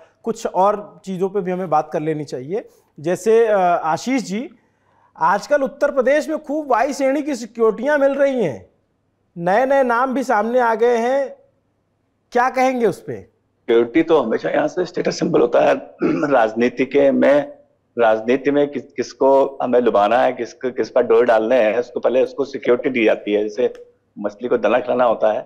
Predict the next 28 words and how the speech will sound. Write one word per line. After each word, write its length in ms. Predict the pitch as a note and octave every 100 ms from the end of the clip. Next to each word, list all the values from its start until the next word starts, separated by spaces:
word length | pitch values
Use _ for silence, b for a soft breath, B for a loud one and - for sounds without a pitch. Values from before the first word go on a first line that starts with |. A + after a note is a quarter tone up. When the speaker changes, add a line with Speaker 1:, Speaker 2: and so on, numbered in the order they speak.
| - -
Speaker 2:
वैसे 280 | C3 - C#3+
यहाँ 180 | C3+ C3
security 400 | C3+ - D3 C3+
दी 60 |
जाती 220 | B2+ A#2+ B2+
है। 60 |
पहले 200 | A#2 G#2+
आप 120 | A#2+
देखिए 260 | - C3+ D#3+
ना, 160 | D#3 - - _ _ _ _
उससे 180 | C3 D#3+
एक 100 | D#3
संदेश 360 | - A#2+ B2 C#3+
देते 240 | C3 -
हैं 80 | C3+
कि 60 | B2+
देखिए 240 | A#2+ C3
security, 300 | A#2 A2 A2+
आकाश 420 | A#2 A2+ B2+ B2+ -
को 60 |
security 420 | A#2+ A#2 A#2 A2
दी, 220 | A#2 A#2 A#2+
इसके 180 | A#2
बाद 120 | A#2 A2+
जो 120 | A#2+
चार 240 | - A2+
लोग, 460 | A2+ A#2 A2+ - -
अ, 240 | G#2+ G#2